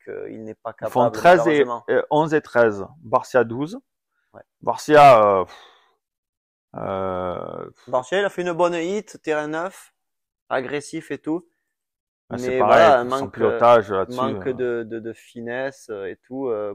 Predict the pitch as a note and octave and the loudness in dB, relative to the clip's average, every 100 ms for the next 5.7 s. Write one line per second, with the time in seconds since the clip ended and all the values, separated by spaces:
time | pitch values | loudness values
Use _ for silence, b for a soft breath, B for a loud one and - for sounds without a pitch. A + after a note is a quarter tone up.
0 | _ - G#2+ _ A2+ A#2 A2+ G2+ A2+ B2 | _ -18 -18 _ -18 -10 -10 -8 -10 -10
1 | A2 G#2 - A2 - A2+ A2 - D3+ B2+ | -12 -16 -20 -20 -20 -20 -20 -12 -10 -8
2 | D#3 - - B2 _ _ _ _ _ _ | -12 -12 -16 -16 _ _ _ _ _ _
3 | A2+ A2 A2+ F#3+ C3 - - D#3+ A2+ - | -18 -16 -16 -12 -12 -12 -10 -8 -8 -10
4 | A2 - A2 C#3 C#3 A2 - _ _ _ | -14 -12 -8 -2 -2 -4 -14 _ _ _
5 | _ C#3 B2 A#2+ A#2 C3 B2 | _ -12 -10 -12 -10 -12 -12